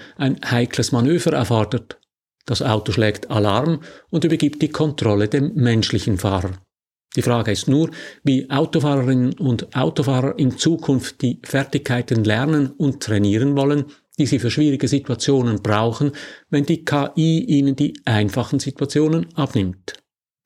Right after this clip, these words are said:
Genau das ist das K-I-Paradox. Keine Frage, die K I wird uns sehr nützlich sein und uns unterstützen können.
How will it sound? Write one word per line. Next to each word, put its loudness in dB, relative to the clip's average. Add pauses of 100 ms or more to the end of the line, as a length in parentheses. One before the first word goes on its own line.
Genau 2
das 0
ist -2
das -2
K-I-Paradox. 0 (460)
Keine 0
Frage, 0 (300)
die -20
K 0
I 2
wird 2
uns 0
sehr 2
nützlich 0
sein 0
und -2
uns 0
unterstützen -2
können. 0